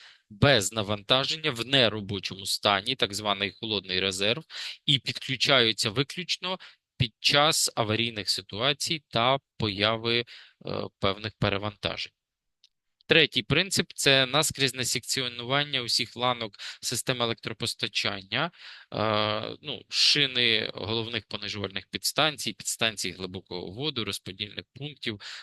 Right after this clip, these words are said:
вторинної, е, напруги цехових трансформаторних підстанцій,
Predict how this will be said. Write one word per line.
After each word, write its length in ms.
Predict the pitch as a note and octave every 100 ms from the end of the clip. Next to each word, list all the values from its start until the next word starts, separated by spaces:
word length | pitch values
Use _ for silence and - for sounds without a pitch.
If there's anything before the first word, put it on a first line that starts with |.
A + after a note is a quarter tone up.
| -
вторинної, 840 | - C3 C3 B2 A2+ G#2+ G#2+ G#2+ -
е, 160 | G#2
напруги 500 | G2+ G#2+ - A2+ G#2
цехових 540 | G#2 - - G2 A2+ -
трансформаторних 840 | G2+ F#2+ - G2 F#2+ F#2+ F#2 F3
підстанцій, 800 | - F3+ - C#3 D3 C3+ - B2